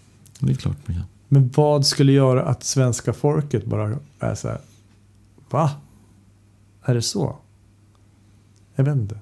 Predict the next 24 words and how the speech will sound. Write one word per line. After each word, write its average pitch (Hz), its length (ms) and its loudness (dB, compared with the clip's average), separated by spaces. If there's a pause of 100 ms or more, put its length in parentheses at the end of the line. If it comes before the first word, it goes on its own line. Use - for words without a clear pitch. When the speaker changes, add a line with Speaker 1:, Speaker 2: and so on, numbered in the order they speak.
Speaker 2:
Ser 143 200 0
du 127 100 2
någonting, 101 440 -4
eller? 104 200 -10 (3250)
Speaker 1:
Nej, - 140 4
men 143 120 8
jag 107 220 8
tror 107 300 6
ju 104 260 8
att, 98 320 0
att, - 360 -4
ehm, 87 720 0 (220)
Speaker 2:
Folk 180 260 4
kommer 165 160 6
ju 143 60 2
tro 139 200 4
att, - 240 -2 (440)
äh, 139 160 6 (320)
till 151 140 4
exempel 135 340 4
om 123 100 2
ta 127 280 2
amerikanska 120 440 0
valet. 123 320 0